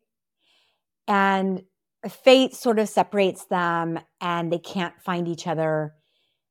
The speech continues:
And they start to go the way of making reasonable, rational decisions for their lives. And this is the head,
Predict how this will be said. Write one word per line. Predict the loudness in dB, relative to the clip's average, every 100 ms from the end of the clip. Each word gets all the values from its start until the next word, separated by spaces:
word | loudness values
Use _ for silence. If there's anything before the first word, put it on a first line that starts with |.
| _ _ 2
And | 4
they | 4
start | 0 0 0 0
to | -2
go | 0 4 6 6 4 0
the | -2 -2
way | 0 2 2
of | 0 -2
making | -6 -6 -6 -4 -4 -4 -6 -10 _ _ -4
reasonable, | 2 2 2 0 0 -2
rational | -2 -2 -4 -8 -6 -6 -8 -10
decisions | -6 -6 -6 -12 -16 -12
for | -6
their | -4 -2
lives. | -2 -4 -10 -20 -20 _ _ _ _ _ _ _ _ _ _ _ _ 0
And | 2 2 0 0 -2 -6 _ _ _ _ _ _ _ _ _ _ _ _ _ _ -8
this | -6 -4
is | -2
the | -2
head, | 0 2 2 0